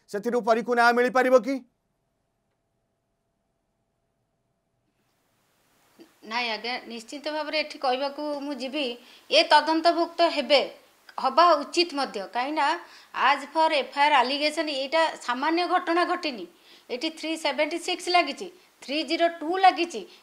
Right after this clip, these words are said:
Speaker 2: ଏବଂ ଏ-, ଏଠି ଯୋଉ ଭଳି ଆଲିଗେସନ ଆଜ୍ଞା ଲାଗିଛି, ସେମାନେ ବାଧ୍ୟ ହେବେ, ତଦନ୍ତଭୁକ୍ତ ହେବେ। ସେ କେତେବେଳେ ହେଇଥାନ୍ତେ? ଯଦି ସେ ଯେତେବେଳେ କହିଲେ, "ଇଏ ସାବାଳକ", କୋଶ୍ଚିନ୍ ଉଠୁଛି ଯେ ଇଏ ମେଜର। ମେଜର ଯଦି ଥିଲା, ତାହେଲେ from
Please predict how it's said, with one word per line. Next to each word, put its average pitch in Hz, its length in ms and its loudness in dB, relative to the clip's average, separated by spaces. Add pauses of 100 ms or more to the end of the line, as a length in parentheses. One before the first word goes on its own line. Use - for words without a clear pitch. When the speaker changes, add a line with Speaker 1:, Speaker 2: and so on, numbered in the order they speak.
Speaker 2:
ଏବଂ 285 240 2 (200)
ଏ-, 202 160 -12 (200)
ଏଠି 277 320 -4
ଯୋଉ 294 280 -4
ଭଳି 381 200 -2
ଆଲିଗେସନ 359 720 2
ଆଜ୍ଞା 359 220 2
ଲାଗିଛି, 302 400 -2 (380)
ସେମାନେ 403 280 2
ବାଧ୍ୟ 269 400 2
ହେବେ, 415 280 4
ତଦନ୍ତଭୁକ୍ତ 392 640 2
ହେବେ। 247 240 4 (300)
ସେ 392 100 -4
କେତେବେଳେ 453 500 2 (100)
ହେଇଥାନ୍ତେ? 311 420 2 (280)
ଯଦି 262 280 -2
ସେ 330 200 -2
ଯେତେବେଳେ 294 420 2
କହିଲେ, 302 420 2
"ଇଏ 285 220 0
ସାବାଳକ", 247 540 6 (440)
କୋଶ୍ଚିନ୍ 381 400 -4
ଉଠୁଛି 339 360 -6 (260)
ଯେ 294 140 2
ଇଏ 302 260 2
ମେଜର। 226 440 0 (380)
ମେଜର 240 420 6
ଯଦି 370 260 6
ଥିଲା, 285 320 2 (340)
ତାହେଲେ 440 180 4
from 254 300 -2